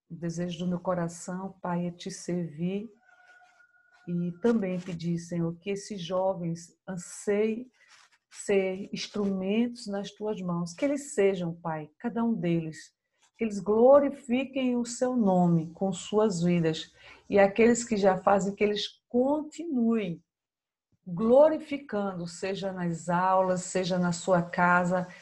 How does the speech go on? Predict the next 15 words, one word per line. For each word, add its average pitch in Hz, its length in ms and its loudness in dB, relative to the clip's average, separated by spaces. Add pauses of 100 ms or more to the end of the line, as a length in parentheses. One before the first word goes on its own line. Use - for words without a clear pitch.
(200)
seja 226 920 6 (100)
onde 254 340 -2
eles 226 280 4
estiverem, 165 880 0 (600)
que 233 120 2
o 233 80 6
Senhor 208 380 2
possa 196 340 6
estar 196 300 2
abençoando 190 1080 0
com 190 220 -4
saúde 180 800 -2
cada 185 260 -2
um 185 160 -4
deles 175 600 -2